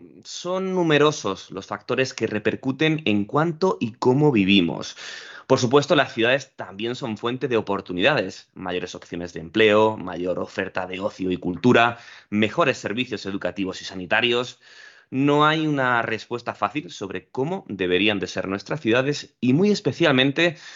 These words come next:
sobre cómo debemos continuar construyéndolas. Y precisamente por eso hoy me he traído a Generación EdTech a Ignacio Alcalde,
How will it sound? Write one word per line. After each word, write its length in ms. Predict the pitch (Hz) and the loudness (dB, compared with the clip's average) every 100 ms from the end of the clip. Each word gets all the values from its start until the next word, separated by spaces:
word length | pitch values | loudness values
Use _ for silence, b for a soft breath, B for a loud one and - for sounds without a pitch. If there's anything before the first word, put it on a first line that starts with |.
| B | B
sobre 400 | - 131 120 117 | -4 0 2 2
cómo 260 | 143 160 165 | 2 2 2
debemos 380 | 127 131 147 | 2 2 0
continuar 720 | - 117 110 110 104 117 135 | -2 -4 -2 0 2 2 0
construyéndolas. 1120 | 127 113 - 98 92 101 101 82 76 - - - | -6 -10 -10 -8 -2 0 -2 -4 -12 -14 -16 -8
Y 120 | 151 | -6
precisamente 520 | 170 185 202 226 220 | -4 -4 0 0 0
por 160 | 196 185 | 2 2
eso 400 | 180 190 202 196 | 2 2 0 0
hoy 400 | 87 147 156 151 | 2 4 4 4
me 180 | 135 123 | 2 0
he 60 | 135 | 0
traído 500 | 135 117 135 147 135 | 2 2 4 2 4
a 120 | 110 | 2
Generación 420 | - 101 98 123 | -2 -8 -6 -6
EdTech 440 | 107 - 127 131 - | -6 -2 -2 -2 -8
a 100 | 113 | -6
Ignacio 460 | 104 107 117 - 107 | -4 -6 -6 -4 -6
Alcalde, 500 | 98 117 123 156 | -2 -4 -4 -10